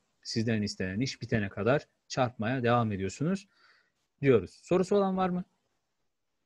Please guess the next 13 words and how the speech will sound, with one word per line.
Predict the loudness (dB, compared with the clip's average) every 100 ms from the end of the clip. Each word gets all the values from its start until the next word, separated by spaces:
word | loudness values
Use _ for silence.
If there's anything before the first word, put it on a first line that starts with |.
| _ _ _ _ _ _ _ _ _ _ _ _ _ _ _ _ _ _
Sanırım | -12 -8 -6 -6 -8 _
yok. | -6 -6 _ _ _ _ -20 _ _ _ 4
Devam. | 4 2 _ _ _ _ _ _
Evet. | 4 4 0 _ _ -20 -20 _ 4
Çarpma | 6 6 2 2
prensibi | 2 2 -2 -2 0
demiş. | 0 0
Az | 0 0
önce | 0 2
bahsettiğimiz | 2 2 0 0 -2 -2 -2
şey. | 2 2 2 _ _ _ _ _ _ _ _ _ _ _ _ _ _ _ _ _ _ _ _ _ _ _ _
Geçtik | 2 2 0 -6
bunu. | -2 0 0